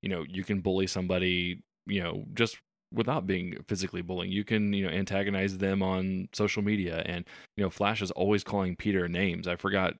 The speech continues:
what he <laughs> calls him, eh, but in both movies, he's just always degrading to Peter, even though he loves Spider-Man, which I think is a great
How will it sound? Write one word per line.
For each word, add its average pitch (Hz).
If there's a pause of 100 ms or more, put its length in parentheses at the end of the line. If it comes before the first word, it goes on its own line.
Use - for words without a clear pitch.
(120)
what 104
he 98
<laughs> -
calls 101
him, 98 (300)
eh, 110
but 113
in 113
both 120
movies, 90
he's 95
just 95
always 101
degrading 95
to 85
Peter, 87
even 95
though 92
he 92
loves 90
Spider-Man, 90
which 90
I 87
think 85
is 82
a 87
great 87